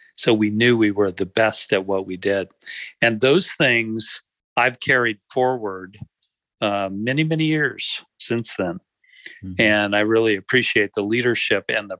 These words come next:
Speaker 1: purpose that he brought, you know, to, to my life and to my leadership. He changed my leadership forever.
Speaker 2: Yeah.
Speaker 1: So from that moment forward, not only was I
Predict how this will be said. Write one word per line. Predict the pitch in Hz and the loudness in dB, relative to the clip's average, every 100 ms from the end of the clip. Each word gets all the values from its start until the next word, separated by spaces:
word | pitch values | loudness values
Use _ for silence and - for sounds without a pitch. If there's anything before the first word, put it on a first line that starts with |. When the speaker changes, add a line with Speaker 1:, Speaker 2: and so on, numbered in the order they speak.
| _ | _
Speaker 1:
purpose | - 151 - 95 - - - _ _ _ _ | 0 0 0 -2 -2 -8 -10 _ _ _ _
that | 110 101 | -2 -2
he | - 120 | 0 0
brought, | 110 104 95 92 - - _ _ _ _ - | 2 2 0 -4 -10 -20 _ _ _ _ -6
you | 104 | -4
know, | 95 95 | -4 -6
to, | - 107 95 | 0 0 0
to | 95 - | -4 -2
my | 98 107 113 | 2 4 4
life | 95 85 85 | 2 -2 -4
and | 101 | -4
to | 95 | -2
my | 98 107 | 0 0
leadership. | 110 95 85 - - 101 _ - - | 0 -2 -2 -2 -2 -4 _ -20 -8
He | - | 0
changed | 117 - 113 104 | 2 4 2 0
my | 107 98 | -2 0
leadership | 101 98 95 104 - | 0 -2 -2 -4 -2
forever. | 95 92 117 107 95 _ _ - - | -2 0 0 -4 -6 _ _ -20 -12
Speaker 2:
Yeah. | 110 90 | -8 -6
Speaker 1:
So | - 127 | 0 0
from | - 113 107 | 2 0 2
that | 117 151 - | 2 2 0
moment | 131 139 143 117 | 0 0 0 -8
forward, | - 117 123 127 92 87 | -6 -2 0 0 -6 -4
not | 107 127 | 0 2
only | 151 147 120 | 2 0 0
was | 107 104 117 | -2 -2 0
I | 110 101 98 | 2 2 -2